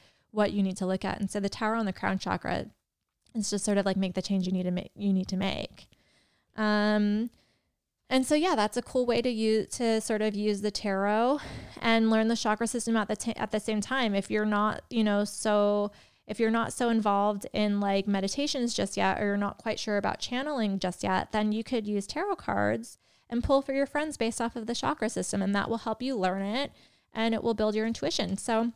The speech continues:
I hope you enjoyed my chakra episode. I don't know if I said what, the, I did. I said I put jasmine oil on the crown chakra. Um, anything that makes you feel, like, really at peace is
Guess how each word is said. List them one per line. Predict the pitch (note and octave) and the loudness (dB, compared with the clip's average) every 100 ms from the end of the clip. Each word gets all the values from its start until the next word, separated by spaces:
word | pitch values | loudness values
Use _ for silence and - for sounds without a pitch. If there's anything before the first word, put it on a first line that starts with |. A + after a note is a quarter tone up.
| _ _ _ _ - - | _ _ _ _ -10 0
I | |
hope | A3 B3+ C#4 | 4 4 2
you | D4 | -2
enjoyed | C#4+ A#3 | 2 2
my | A#3+ B3 | 2 0
chakra | - F#3 G3 - | 2 2 2 -2
episode. | F#3+ G3 F#3 F#3+ F#3 F3+ G3+ B3 - _ _ | -2 -4 -4 -2 0 2 2 0 -6 _ _
I | A#3 | -4
don't | C#4+ | 0
know | E4 | 0
if | E4 | 0
I | C4+ | 0
said | C4 G#3+ | 2 2
what, | G#3 - | 2 0
the, | - G#3 - | -4 -6 2
I | A3+ | 4
did. | F#3+ - | 4 0
I | G3+ | -2
said | - F#3+ | -2 -2
I | |
put | F#3+ G3+ - | -2 -4 -4
jasmine | F#3 F#3 F#3+ | -4 -2 -6
oil | - - | -6 -6
on | - | -6
the | - | -8
crown | - - | -8 -6
chakra. | - - - - - - _ - | -6 -6 -6 -8 -12 -20 _ 2
Um, | A#3+ A#3+ A#3 A3+ A3+ B3 - - _ _ - | 2 4 2 0 0 -4 -6 -20 _ _ -2
anything | G#4 G4+ | 0 2
that | C4+ G#3 | 2 2
makes | G3+ - | 2 2
you | G#3 | -2
feel, | - F#3+ F#3+ | 0 0 2
like, | F#3 - | 0 0
really | F#3+ F#3 F3+ F#3 F3+ - | 0 0 0 0 -2 -2
at | F#3+ - | -6 -6
peace | F3+ E3+ - | -8 -6 -6
is | F3+ - - | -10 -10 -18